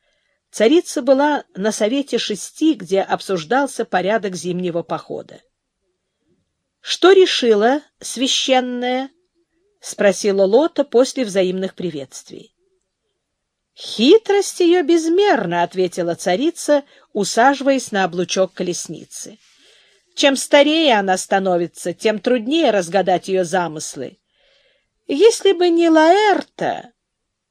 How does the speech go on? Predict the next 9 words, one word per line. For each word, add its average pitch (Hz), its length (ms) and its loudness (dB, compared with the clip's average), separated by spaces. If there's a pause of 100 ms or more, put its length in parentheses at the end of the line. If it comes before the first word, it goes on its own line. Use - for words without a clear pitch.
(260)
Я 202 400 2
чувствую, 240 720 -2
что 226 440 0
полимархой 220 960 -2
мне 226 320 -4
не 233 160 -4
быть. 339 540 -2 (1000)
Дай 139 200 -12
срок. - 520 -6